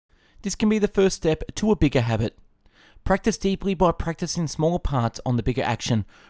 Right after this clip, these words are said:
repeating the action, and noticing success and celebrating it. Make your habit a resilient system,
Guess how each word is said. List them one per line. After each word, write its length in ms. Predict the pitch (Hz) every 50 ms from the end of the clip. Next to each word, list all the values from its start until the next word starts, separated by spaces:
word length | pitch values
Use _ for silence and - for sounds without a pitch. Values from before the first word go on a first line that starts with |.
| _ -
repeating 400 | 143 - - 156 170 185 214 214
the 140 | 208 175
action, 400 | 135 120 - - - 127 123 120 - _ _ _ - -
and 140 | 165 180 180
noticing 400 | 180 185 180 170 - - 175 165
success 640 | - - 170 - - - - 127 113 - - - _ _ -
and 240 | - 131 131 127 123 -
celebrating 560 | - - 127 113 117 113 127 117 110 113 110
it. 140 | 107 107 - _ _ _ _ _ _ - - - - - - -
Make 240 | - 170 196 208 -
your 100 | 240 202
habit 260 | 185 180 147 180 - -
a 80 | 139
resilient 480 | 165 185 180 - 165 160 160 151 123 -
system, 380 | - 135 120 - 127 117 104